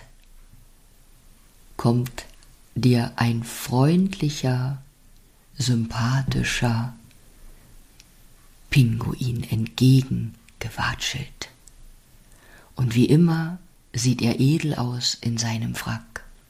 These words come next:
Und er lässt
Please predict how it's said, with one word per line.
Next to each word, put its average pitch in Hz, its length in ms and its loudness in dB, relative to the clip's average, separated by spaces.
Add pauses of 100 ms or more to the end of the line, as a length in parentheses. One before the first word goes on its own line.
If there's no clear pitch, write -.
(2000)
Und 117 480 2 (680)
er 131 100 4
lässt - 680 2